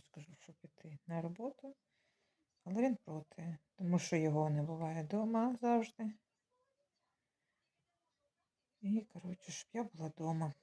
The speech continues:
на підхваті. Я йому об'ясняю, що у нас буде більше коштів.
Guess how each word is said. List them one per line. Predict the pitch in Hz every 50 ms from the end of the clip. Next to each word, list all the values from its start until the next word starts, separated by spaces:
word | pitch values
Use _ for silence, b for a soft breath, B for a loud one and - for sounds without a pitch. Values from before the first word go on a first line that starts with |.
| _ _ _ _ _ _ _ _ -
на | 170 190 196
підхваті. | - - - - _ _ - 165 165 - _ - - - _ _ _ _ _ _ _ -
Я | 175 185 185
йому | 175 165 160 160
об'ясняю, | 156 147 160 143 - - - 160 156 156 151 143
що | - - 165 160 156 160 160 156 139 - _ _ _ _ -
у | 190 160
нас | 156 156 151 147 151 - - - - - - - - -
буде | 147 147 147 147
більше | 151 165 156 151 151 - -
коштів. | - - 294 311 302 - - 277 269